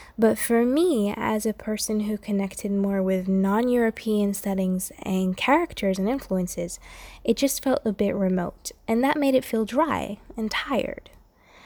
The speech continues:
So I decided to take pride in my heritage and make something that I could be more emotionally and personally invested in. And here I am.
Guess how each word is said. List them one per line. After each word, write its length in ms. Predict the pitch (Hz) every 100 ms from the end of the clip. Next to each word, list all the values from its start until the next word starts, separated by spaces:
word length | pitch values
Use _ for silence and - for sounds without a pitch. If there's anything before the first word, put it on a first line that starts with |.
| - -
So 160 | -
I 100 | 285
decided 480 | 403 - 285 247 240
to 400 | - 196 180 180 -
take 320 | - 269 -
pride 280 | 226 220 220
in 120 | 214
my 140 | 202
heritage 680 | 202 202 190 190 202 190 -
and 160 | 185
make 160 | 196 214
something 360 | - 226 240 226
that 100 | 214
I 80 |
could 180 | 220 220
be 120 | 226 220
more 180 | 214
emotionally 640 | 208 202 202 - 196 190 185
and 160 | 180 -
personally 600 | 208 196 - 185 175 170
invested 500 | 170 170 175 - -
in. 240 | - 208 - - _ _ - - _ _ -
And 240 | 254 254
here 160 | 208 196
I 100 | 185
am. 1080 | - - - - _ _ _ - - -